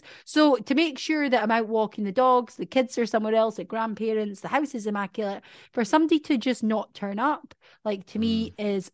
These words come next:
Speaker 1: absolutely disgusting. We actually had a couple do that,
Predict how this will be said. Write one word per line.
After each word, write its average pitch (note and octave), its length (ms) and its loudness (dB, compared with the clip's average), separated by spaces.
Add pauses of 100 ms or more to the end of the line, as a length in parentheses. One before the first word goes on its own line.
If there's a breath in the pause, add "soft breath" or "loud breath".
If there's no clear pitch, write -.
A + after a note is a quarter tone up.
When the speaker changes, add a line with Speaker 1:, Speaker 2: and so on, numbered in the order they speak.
Speaker 1:
absolutely G3 800 -2 (340 loud breath)
disgusting. G#3 540 -2
We B3 100 4
actually A#3 320 2
had G3 280 -4
a F3+ 40 -6
couple F#3 320 -6
do G#3 260 0
that, F#3+ 280 -2